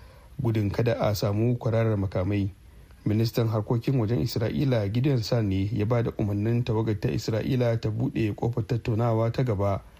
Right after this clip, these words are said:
a wani taron manema labarai a birnin Kudus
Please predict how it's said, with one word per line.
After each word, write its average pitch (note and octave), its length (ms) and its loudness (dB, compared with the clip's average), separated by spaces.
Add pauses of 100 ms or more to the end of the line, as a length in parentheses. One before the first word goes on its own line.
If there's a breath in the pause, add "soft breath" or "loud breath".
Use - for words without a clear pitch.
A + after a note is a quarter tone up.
(420 loud breath)
a - 60 0
wani A2 440 2
taron G#2+ 440 0
manema A2 400 2
labarai G2+ 400 0
a - 100 -2
birnin A2+ 380 0
Kudus C3+ 380 -2